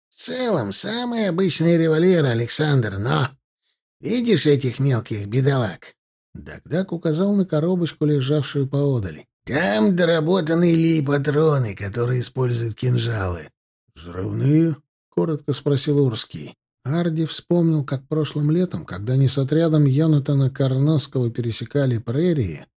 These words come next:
Катерина Стрелок порой использовала странные патроны,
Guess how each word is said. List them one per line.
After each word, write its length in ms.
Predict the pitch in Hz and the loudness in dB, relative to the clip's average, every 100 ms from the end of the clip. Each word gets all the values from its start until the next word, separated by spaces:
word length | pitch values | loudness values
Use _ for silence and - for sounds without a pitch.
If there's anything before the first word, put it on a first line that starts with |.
| _ _ _ _ _ _ | _ _ _ _ _ _
Катерина 540 | - 143 202 233 196 | -6 -2 0 2 2
Стрелок 600 | 135 - 151 156 180 180 _ | -2 -2 -2 0 0 -4 _
порой 340 | 139 151 151 | -2 0 0
использовала 640 | 135 - 175 165 160 156 143 | -2 -4 -2 0 0 -2 -2
странные 580 | - 151 180 185 185 | -4 -4 0 2 2
патроны, 720 | 175 170 170 185 170 98 78 | 0 -4 -2 0 2 0 -4